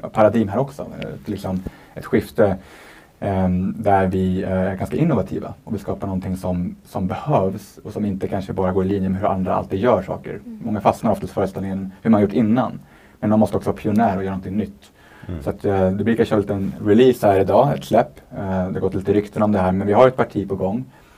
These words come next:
Speaker 1: Och det kommer lanseras efter valet, men vi kommer ha en liten smyglansering här på Bokmässan, eh, i augusti nu. Och det namnet kommer vara partiet Frihet då. Eh, och där kommer vi göra saker på ett väldigt nytt sätt, kan man säga.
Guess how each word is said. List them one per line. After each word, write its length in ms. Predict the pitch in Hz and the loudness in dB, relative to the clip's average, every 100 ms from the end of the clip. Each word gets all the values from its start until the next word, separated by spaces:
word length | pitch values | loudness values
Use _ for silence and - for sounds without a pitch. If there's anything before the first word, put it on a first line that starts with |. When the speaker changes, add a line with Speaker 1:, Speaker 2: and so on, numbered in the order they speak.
| - - | -20 -14
Speaker 1:
Och 60 | - | -10
det 60 | - | -4
kommer 200 | 104 101 | 0 2
lanseras 460 | 101 - - 185 | 0 0 -2 0
efter 360 | - - - 226 | 0 -2 2 4
valet, 380 | 196 92 101 - | 4 4 0 -2
men 100 | 95 | -4
vi 60 | |
kommer 180 | 92 95 | -2 -4
ha 40 | 95 | -4
en 20 | |
liten 120 | 95 | -6
smyglansering 720 | - 110 101 95 - 113 101 | -4 -4 -4 -6 -2 0 0
här 80 | 92 | -4
på 80 | 95 | -4
Bokmässan, 720 | 104 104 117 113 90 - - - - | -4 -2 -4 -4 -8 -10 -12 -12 -8
eh, 60 | - | -6
i 60 | |
augusti 360 | - 98 95 - | -4 -4 -4 -8
nu. 180 | - - - - - - _ _ | -8 -10 -14 -20 -20 -20 _ _
Och 100 | - | -2
det 80 | 104 | 0
namnet 240 | 101 101 | 0 -2
kommer 160 | 101 95 | -4 -2
vara 100 | 101 | -2
partiet 360 | - 110 104 | 0 0 0
Frihet 540 | - 123 104 117 95 - | 0 0 2 2 0 -4
då. 200 | 78 98 - | -12 -12 -14
Eh, 200 | 98 95 | -10 -8
och 120 | - 101 | -6 -4
där 140 | 104 | -4
kommer 220 | - 104 | -2 -2
vi 100 | 95 | 0
göra 220 | 92 95 | 2 0
saker 220 | 95 92 - | -2 -6 -6
på 80 | |
ett 60 | 92 | -6
väldigt 200 | 92 101 | -4 -2
nytt 200 | 101 101 | -2 -2
sätt, 200 | 92 90 | -6 -6
kan 100 | - | -8
man 80 | 76 | -8
säga. 160 | - | -12